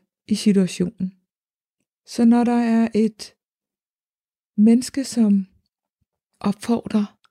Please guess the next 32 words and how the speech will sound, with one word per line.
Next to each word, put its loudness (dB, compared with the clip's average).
andre 2
til -2
at 0
være 2
med 2
til -2
at 2
synge, 0
så -4
er 2
det 2
fordi, 4
at -4
de 2
har 0
behov 0
for -6
at -4
være 0
sammen. -4
Fordi 2
de 2
har 0
behov 2
for 0
at 0
vise 2
andre, -2
at 0
vi 4
er 2
sammen. -2